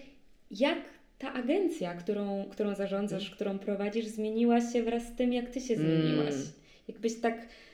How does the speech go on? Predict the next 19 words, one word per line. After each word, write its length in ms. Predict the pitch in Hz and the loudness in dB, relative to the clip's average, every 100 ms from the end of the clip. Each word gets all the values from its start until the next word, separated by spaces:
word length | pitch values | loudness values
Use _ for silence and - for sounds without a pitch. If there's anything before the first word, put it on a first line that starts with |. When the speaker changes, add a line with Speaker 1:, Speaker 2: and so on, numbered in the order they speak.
| - 240 | -8 0
Speaker 1:
nie 100 | 220 | 2
wiem, 140 | 214 | 2
z 40 | |
takie 200 | - - | 0 -2
dwie 300 | 233 240 285 | 0 6 6
rzeczy, 360 | 285 254 262 240 | 8 4 0 -4
które 280 | - 233 226 | 0 2 2
czujesz, 440 | - 254 240 233 | 2 4 6 4
że, 440 | 208 196 226 220 - | 2 -2 0 0 -2
że 500 | 208 226 220 214 214 _ _ - | 0 2 4 4 2 _ _ -4
razem 280 | 226 226 240 | 0 2 0
z 60 | 240 | 0
tą 120 | 226 | -2
Twoją 340 | - 240 226 | 0 2 2
zmianą 380 | 214 226 226 226 220 | 0 -2 0 0 -2
wpłynęły 800 | - 233 220 220 220 214 214 214 - - | -2 0 2 4 6 6 4 0 -6 -6
na 60 | 180 | -4
Speaker 2:
Mhm. 420 | 175 175 170 220 | 0 2 2 2
Speaker 1:
zmianę 540 | 214 214 214 208 202 | 0 0 0 0 -4